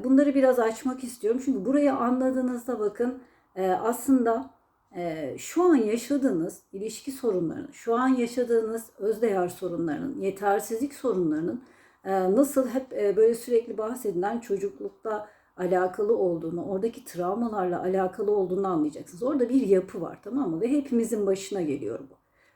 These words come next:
E, bakın hepimizin başına geliyor. E, şimdi Freud ve Jung biliyorsunuz, e, psikolojinin babaları, e, bu kavramları öne atmışlar. E, ve onlara göre, e, şimdi bunun detayına değineceğim ama mesela üç, üç yaş altı, e, üç altı yaş arası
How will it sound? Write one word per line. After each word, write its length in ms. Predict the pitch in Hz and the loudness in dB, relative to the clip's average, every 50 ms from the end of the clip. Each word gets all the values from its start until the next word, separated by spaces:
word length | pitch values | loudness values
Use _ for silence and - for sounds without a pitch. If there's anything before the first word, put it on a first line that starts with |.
| _ _ - 175 | _ _ -10 -6
E, 40 | 170 | -4
bakın 220 | 208 - - 170 | -4 -2 0 4
hepimizin 540 | 220 269 269 269 254 208 185 147 175 165 160 | 4 4 6 6 2 2 2 0 -2 -4 -4
başına 340 | 160 160 - - 185 170 160 | -4 -8 -10 -12 -10 -8 -8
geliyor. 380 | 165 170 165 - 208 247 381 - - _ _ _ _ _ _ _ - | -8 -8 -8 -6 -4 -4 -4 -6 -10 _ _ _ _ _ _ _ -8
E, 80 | 214 214 | -8 -2
şimdi 220 | - 302 302 285 | 4 6 6 6
Freud 520 | 262 285 - 277 294 302 294 320 302 311 | 6 4 0 2 4 4 4 2 0 0
ve 140 | 277 285 277 | 2 4 4
Jung 240 | 262 269 285 294 302 294 - - _ - | 6 6 6 6 4 4 -2 -16 _ -14
biliyorsunuz, 640 | 190 180 196 196 190 190 - 220 220 254 262 262 - | -6 -4 -2 -2 -2 -4 -6 -8 -6 -6 -6 -6 -8
e, 240 | - 185 175 180 | -6 -6 -4 -4
psikolojinin 680 | 180 - - - 214 208 208 208 196 196 208 208 208 196 | -6 -8 -6 0 4 4 4 4 2 -2 -4 -2 0 0
babaları, 580 | 190 185 190 185 180 180 170 - - 247 285 - _ _ - | 0 2 2 4 4 4 2 2 0 -2 -4 -8 _ _ -10
e, 160 | 196 165 175 | -8 -6 -4
bu 100 | 196 226 | -4 -6
kavramları 600 | - - 208 208 208 208 208 202 202 208 202 208 226 | -4 -2 -2 0 2 2 0 0 -2 -2 -2 -2 -4
öne 260 | - 175 190 214 - | -4 -4 -4 -4 -4
atmışlar. 680 | 175 175 147 - - - - - - 196 226 277 262 - _ _ _ _ _ _ _ - | -6 -6 -6 -8 -12 -16 -16 -14 -8 -6 -6 -6 -6 -8 _ _ _ _ _ _ _ -4
E, 180 | 185 190 202 - | 0 0 2 2
ve 140 | 294 302 - | 2 2 4
onlara 360 | 302 302 302 294 302 285 240 | 6 6 8 8 6 6 4
göre, 400 | 190 175 165 190 269 302 294 - - | 4 4 4 4 4 2 0 -2 -4
e, 180 | 196 196 185 | -2 -2 -2
şimdi 220 | 190 - 254 240 247 | -2 -4 -4 -2 -2
bunun 160 | 262 247 226 | 0 0 2
detayına 460 | 233 233 233 - 247 247 254 262 254 | 0 0 0 -2 -4 -4 -2 -4 -2
değineceğim 420 | 220 185 160 151 160 - 269 330 226 | -2 0 0 0 0 0 0 0 0
ama 240 | 170 151 147 - _ _ - | 0 -2 -4 -6 _ _ -16
mesela 200 | - - - - | -8 -6 -4 -4
üç, 220 | 262 - - - | -4 -4 -6 -8
üç 280 | - 302 302 - - - | -6 -6 -6 -4 0 0
yaş 240 | 262 240 233 - 240 | 0 0 0 -2 -2
altı, 460 | 233 226 220 226 - 277 254 - - - | -2 -2 -2 -4 -4 -6 -6 -6 -6 -10
e, 40 | 180 | -10
üç 260 | - - 240 - - | -8 -8 -10 -10 -8
altı 400 | - 214 208 226 220 - - 302 | -8 -4 -4 -4 -4 -4 -2 -2
yaş 200 | 285 233 - - | -2 -2 0 0
arası 460 | 185 175 180 180 - - 285 330 339 | 0 0 0 -2 -2 -4 -6 -6 -6